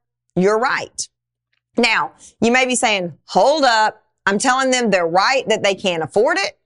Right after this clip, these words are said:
No, you're not. But in the South, we have this ridiculous saying,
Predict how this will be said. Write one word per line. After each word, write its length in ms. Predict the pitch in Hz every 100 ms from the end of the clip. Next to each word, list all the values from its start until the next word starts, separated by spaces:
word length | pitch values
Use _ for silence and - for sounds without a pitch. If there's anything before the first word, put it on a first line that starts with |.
| _ _ _ _ 160
No, 460 | 147 127 123 302 _ _ _ _ _
you're 140 | 294 262
not. 280 | - - - _ _ - - -
But 240 | 175 220 -
in 120 | 285
the 80 | 285
South, 360 | 381 349 277
we 120 | 262 262
have 120 | 226
this 160 | 220
ridiculous 720 | 202 202 160 208 202 170 175 -
saying, 420 | 170 156 160